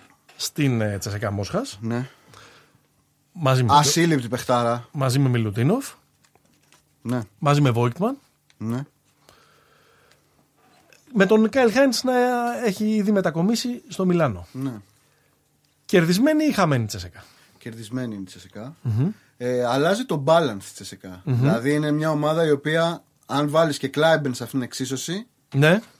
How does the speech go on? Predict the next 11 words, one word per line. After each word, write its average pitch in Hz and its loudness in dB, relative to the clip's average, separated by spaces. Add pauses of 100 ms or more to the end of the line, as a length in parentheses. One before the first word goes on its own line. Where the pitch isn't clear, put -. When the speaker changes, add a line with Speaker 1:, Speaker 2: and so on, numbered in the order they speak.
(480)
Speaker 2:
η 151 -4
καλή 151 2
της 180 -8
πλέον 190 0
είναι 226 -2 (300)
απ' 160 -4
τα 160 2
δύο, 190 2
τρία 160 0
και 123 -4
πάνω. 107 -6